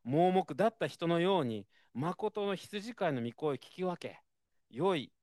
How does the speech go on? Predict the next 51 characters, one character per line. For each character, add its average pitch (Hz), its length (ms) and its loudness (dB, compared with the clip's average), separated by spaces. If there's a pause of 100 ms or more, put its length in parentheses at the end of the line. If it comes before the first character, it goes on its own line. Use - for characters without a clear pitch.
羊 190 360 -8
と 180 80 -2
し - 100 -6
て 123 240 -8 (360)
イ 127 100 -4
エ 143 40 -2
ス - 100 -10
様 120 240 -6
に - 200 -12
従 - 260 -10
っ 107 60 -6
て - 300 -20
い - 40 -20
き 110 100 -16
ま 90 80 -14
し - 100 -16
ょ - 20 -20 (800)
う。 120 60 -8
イ 139 60 2
エ 151 60 2
ス - 100 -8
様 127 180 -4
こ - 160 -12
そ 185 140 -2
が 135 200 -6 (400)
死 - 300 -8
を 135 80 0
打 117 140 -10
ち 135 160 -6
破 143 180 -4
り、 101 160 -16 (220)
私 151 320 -2
た 151 100 -2
ち 143 140 -4
を 131 100 -4
永 170 380 0
遠 165 80 0
に 160 80 0
守 151 340 0
り - 20 -2
む-、 180 160 -2
み-、 143 200 -4
守 147 360 0
り 156 40 0
導 185 300 -6
い 214 40 -6
て 160 80 -10
く 147 140 -6
だ 147 100 -4
さ 175 160 -4
る 127 140 -8